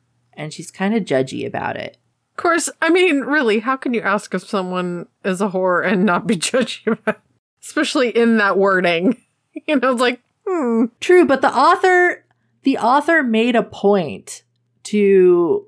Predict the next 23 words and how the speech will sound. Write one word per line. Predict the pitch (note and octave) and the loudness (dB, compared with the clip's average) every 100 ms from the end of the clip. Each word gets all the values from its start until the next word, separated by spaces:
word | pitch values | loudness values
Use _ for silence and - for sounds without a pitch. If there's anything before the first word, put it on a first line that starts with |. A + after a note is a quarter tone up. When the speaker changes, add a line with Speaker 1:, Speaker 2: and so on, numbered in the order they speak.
| - | -8
Speaker 1:
m-, | F3+ F#3 F3+ _ | -4 -4 -6 _
make | F3 G3 G#3+ G#3+ | -2 2 2 0
sure | - B3 G#3 G3 | -4 2 4 4
that | G3 | 2
we | F#3 F3+ | 0 -2
knew | E3+ F3 E3 D#3 | -2 -4 -4 -4
Natalie | C#3+ C#3 C#3 C3+ | -2 -2 -2 -2
was | C3+ | -4
being | - C3+ | -6 -4
Speaker 2:
Yes. | F3+ | -2
Speaker 1:
judgy, | C3 B2 B2+ | -2 -4 -8
though. | B2+ - - - _ _ _ _ | -10 -10 -10 -14 _ _ _ _
Like, | F3+ F#3+ | -6 -2
it | A3 | 0
was | A#3+ G#3+ - _ _ _ - | 0 -2 -12 _ _ _ -2
important | G3+ F#3+ - G3+ D#3+ E3+ - | 0 0 2 2 2 -4 -4
for | E3+ | -2
us | D#3+ - | -2 -4
to | E3+ | -6
know | D3 D3 | -6 -6
she | - | -6
was | C#3+ | -4
judgy, | - C3+ - - | -4 -4 -4 -6